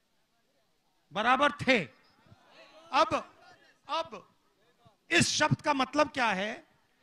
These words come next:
कि अगर आदिवासी हिंदुस्तान के मालिक, सबसे पहले मालिक थे, तो हिंद-, हिंदुस्तान में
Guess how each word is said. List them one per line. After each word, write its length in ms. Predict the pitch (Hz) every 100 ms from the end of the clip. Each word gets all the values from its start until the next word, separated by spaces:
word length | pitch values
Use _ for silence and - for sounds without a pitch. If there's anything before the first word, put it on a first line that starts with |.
| _ _ _ _ -
कि 80 | 302
अगर 420 | 285 285 339 320
आदिवासी 760 | 254 254 277 277 262 247 285
हिंदुस्तान 680 | 294 240 247 254 - 240 247
के 140 | 240 233
मालिक, 440 | 214 214 233 233
सबसे 280 | 220 - 220
पहले 280 | 214 196 196
मालिक 300 | 185 190 -
थे, 360 | - 262 175 - - _ _ _ _ _ _ _ _
तो 60 | 165
हिंद-, 380 | 202 214 226 220 -
हिंदुस्तान 640 | 170 220 214 - 202 196
में 400 | 196 202 254 339